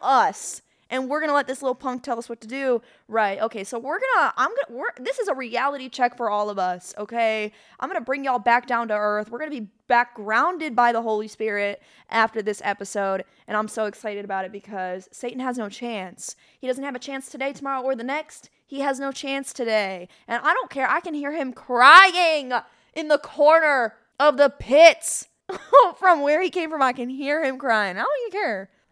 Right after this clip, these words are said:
I'm sorry, did you hear something? I didn't. I didn't. All right, so let me reel it back in. Sorry, I went a little tangent. I got a little too heated up yet. I can't. It's just the beginning of the episode. We can't get heated just yet. All right. So the biggest thing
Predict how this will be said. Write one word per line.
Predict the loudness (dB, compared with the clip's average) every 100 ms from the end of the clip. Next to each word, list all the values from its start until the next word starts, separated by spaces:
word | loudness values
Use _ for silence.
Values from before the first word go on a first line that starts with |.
| -14
I'm | -6
sorry, | -2 -2
did | -4 -10
you |
hear | -10 -6
something? | -6 -4 -4 -6 -10 _ -6
I | -4
didn't. | -2 -2 -4 -8 -14 _ _ -8
I | -6
didn't. | -6 -10 -10 -14 _ _ _ _ _ _ -2
All |
right, | 0 -2
so | -6 -6
let | -4
me | -6
reel | -6 -6 -6
it | 0
back | 0 0 -4
in. | -6 -6 -10 -16
Sorry, | -6 -2 0
I |
went | 0 -2
a |
little | -4 -6
tangent. | -8 -10 -8 -8
I |
got | -8
a | -6
little | -8
too | -10 -14
heated | -14 -10 -8
up | -6
yet. | -6
I | -6
can't. | -8 -8 -8 -8
It's | -12
just | -12
the | -10
beginning | -8 -6
of | -4
the | -6
episode. | -8 -8 -8
We |
can't | -8 -10
get | -8
heated | -10 -8 -8
just | -8 -10
yet. | -10 -8
All | -8
right. | -8 -12 _ _
So | -6 -2 0 -2
the | -6
biggest | -6 -6 -6
thing | -4 -2 -2 -4 -8 -12